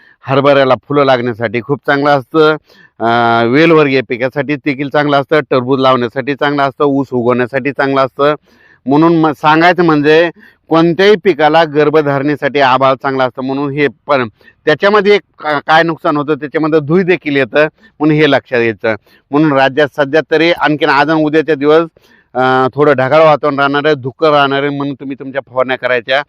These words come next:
त्याच्यानंतर राज्यात काय होणार आहे की बारा तेराच्या दरम्यान राज्यात परत, अ, ढगाळ वातावरण राहणार आहे, म्हणून हा अंदाज लक्षात घ्यायचा. म-, न-, आठ, नऊ, दहा, अकराच्या दरम्यान राज्यात थंडी थोडी वाढणार आहे,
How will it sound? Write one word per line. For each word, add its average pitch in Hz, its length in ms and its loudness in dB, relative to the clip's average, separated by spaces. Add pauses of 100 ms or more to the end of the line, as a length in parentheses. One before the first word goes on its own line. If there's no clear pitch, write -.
(340)
त्याच्यानंतर 190 540 2
राज्यात 160 360 2
काय 160 140 2
होणार 151 300 0
आहे 156 160 2 (440)
की 156 60 2
बारा 139 420 2
तेराच्या 147 460 -2
दरम्यान 139 360 -2
राज्यात 131 240 -2 (160)
परत, 165 500 0
अ, 139 240 2
ढगाळ 127 300 0
वातावरण 135 340 0
राहणार 131 460 0
आहे, 135 180 0 (320)
म्हणून 156 220 0
हा 139 100 0
अंदाज 127 260 -2
लक्षात 120 280 -4
घ्यायचा. 107 360 -2 (440)
म-, 123 320 2
न-, 120 120 -4
आठ, 127 460 2
नऊ, 147 220 -2
दहा, 139 240 2
अकराच्या 139 360 -4
दरम्यान 135 340 -4 (100)
राज्यात 127 300 -2 (100)
थंडी 143 260 -2
थोडी 143 180 -2
वाढणार 143 340 2
आहे, 147 180 2